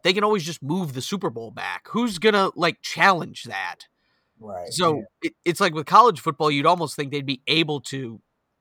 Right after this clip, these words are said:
Speaker 1: kind of move some things around a little bit or push it back. Of course, everybody thinks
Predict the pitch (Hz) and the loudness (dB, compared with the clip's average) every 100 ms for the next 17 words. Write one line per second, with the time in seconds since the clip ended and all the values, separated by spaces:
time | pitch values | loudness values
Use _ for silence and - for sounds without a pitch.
0 | _ 175 175 131 139 170 180 147 160 139 | _ 2 2 2 -2 -2 -2 -2 -4 -2
1 | 160 135 123 151 165 139 120 185 160 120 | -4 -4 0 2 4 2 -2 -2 0 -4
2 | 117 - 147 113 127 165 127 - 143 151 | -8 -8 -8 -6 2 2 2 -4 -4 -4
3 | 147 127 120 160 151 - | -4 -8 -4 -4 -4 -10